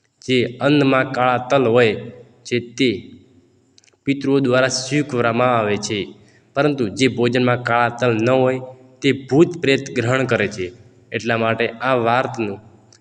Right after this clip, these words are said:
ખાસ ધ્યાન રાખવું જોઈએ. તમારે, તમારે પૂર્વજોને તેમના ભોજનમાં કાળા તલ ઉમેરીને જ અર્પણ કરવું જોઈએ. કાળા તલ શ્રાદ્ધ ભોજનને ભૂત અને પિશાચ જેવી બચાવે છે. એટલા માટે આ વાતનું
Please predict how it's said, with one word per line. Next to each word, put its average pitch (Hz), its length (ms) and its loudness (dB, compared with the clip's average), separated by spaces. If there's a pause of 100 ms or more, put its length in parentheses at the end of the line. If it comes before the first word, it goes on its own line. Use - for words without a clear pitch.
(120)
ખાસ 170 320 -4
ધ્યાન 123 180 2
રાખવું 110 360 -2
જોઈએ. 98 300 -6 (320)
તમારે, 120 420 0
તમારે 127 280 0
પૂર્વજોને 143 640 2
તેમના 131 400 0
ભોજનમાં 123 760 -2
કાળા 123 300 0
તલ 127 320 0
ઉમેરીને 123 500 2
જ 117 100 -4
અર્પણ 120 360 -2
કરવું 123 320 4
જોઈએ. 95 440 -4 (480)
કાળા 117 300 0
તલ 143 320 0 (260)
શ્રાદ્ધ 139 500 -2
ભોજનને 131 440 4
ભૂત 131 440 0
અને 127 460 0 (260)
પિશાચ 143 600 0
જેવી 127 340 0
બચાવે 117 460 0
છે. 101 180 -6
એટલા 113 240 -2
માટે 113 340 0
આ 131 180 -2
વાતનું 123 500 2